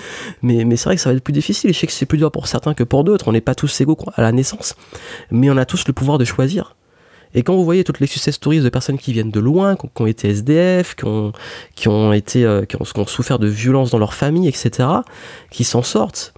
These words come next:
c'est pas pour faire culpabiliser et tout, mais c'est juste que il y a un choix, et c'est comme l'histoire des jumeaux,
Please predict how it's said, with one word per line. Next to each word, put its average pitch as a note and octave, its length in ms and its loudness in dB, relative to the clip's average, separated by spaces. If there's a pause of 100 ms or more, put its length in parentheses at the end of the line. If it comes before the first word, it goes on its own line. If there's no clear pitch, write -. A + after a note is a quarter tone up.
(380)
c'est - 80 -16
pas C#3+ 80 0
pour C#3 200 -2
faire - 220 -2
culpabiliser A#2+ 600 0
et C#3+ 40 2
tout, A3 200 0
mais B2 180 2
c'est A2+ 220 0
juste D3+ 300 -2
que A2+ 420 2 (180)
il A#2 80 -4
y A#2+ 80 2
a A2 40 2
un A#2 100 0
choix, F#3 380 2
et C3 40 2
c'est B2 160 -4
comme C#3+ 180 0
l'histoire C#3 260 0
des A#2 120 0
jumeaux, C#3+ 440 2